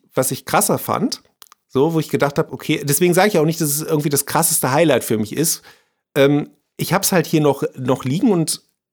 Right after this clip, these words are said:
das ist jetzt auch ein kleiner Spoiler. Es gibt ja diesen zweigeteilten Teil. So. Du bist dann irgendwann mit so deinem, deinem ersten Gebiet fertig und kommst in das zweite Gebiet. So.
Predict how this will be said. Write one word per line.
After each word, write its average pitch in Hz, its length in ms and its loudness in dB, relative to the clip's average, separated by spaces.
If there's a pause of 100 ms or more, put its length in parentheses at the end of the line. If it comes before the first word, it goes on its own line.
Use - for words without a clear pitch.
(180)
das 139 140 2
ist - 40 0
jetzt 143 140 0
auch 151 140 2
ein 170 80 -8
kleiner 147 240 2
Spoiler. 151 320 2 (260)
Es 139 100 0
gibt 196 160 0
ja 190 60 4
diesen 147 220 0
zweigeteilten 113 1040 2 (720)
Teil. 92 400 0 (360)
So. - 260 -6 (440)
Du 107 80 -6
bist 139 180 2
dann 139 160 4
irgendwann 139 440 2
mit 127 180 2
so 117 300 0
deinem, 107 360 2
deinem 104 200 2
ersten 135 280 2
Gebiet 117 220 0
fertig 196 260 2
und 175 60 0
kommst 160 220 0
in 139 80 0
das 120 140 2
zweite 110 300 2
Gebiet. - 420 -10 (340)
So. - 200 -6